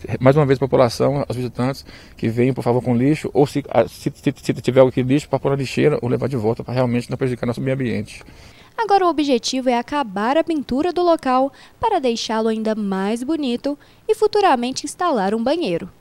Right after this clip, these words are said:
Speaker 2: Pra isso, o voluntário arrecada doações por meio do Pix, zero quarenta e oito,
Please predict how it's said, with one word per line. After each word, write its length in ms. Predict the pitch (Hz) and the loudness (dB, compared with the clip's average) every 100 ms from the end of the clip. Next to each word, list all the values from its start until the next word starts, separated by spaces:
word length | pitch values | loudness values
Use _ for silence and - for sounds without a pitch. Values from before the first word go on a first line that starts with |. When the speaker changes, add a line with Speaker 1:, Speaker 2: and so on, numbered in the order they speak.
| _ _ - | _ _ -8
Speaker 2:
Pra 180 | - 427 | 2 4
isso, 320 | 370 339 339 - - | 4 2 -4 -8 -2
o 80 | 359 | 0
voluntário 520 | 339 359 294 247 247 | 2 2 2 0 2
arrecada 480 | 254 254 - 226 220 | 2 0 -2 -2 -2
doações 760 | 196 214 285 302 - 254 285 - | 0 2 4 2 0 0 0 -2
por 160 | 381 | -2
meio 200 | 359 330 | 2 2
do 140 | 320 392 | 2 0
Pix, 420 | 185 - - - - - - - | -2 -6 -14 -18 -20 -20 -20 -6
zero 320 | 175 202 233 | 0 2 2
quarenta 440 | - 240 226 254 | 2 2 2 4
e 20 | 294 | 6
oito, 400 | 233 240 262 | 6 4 0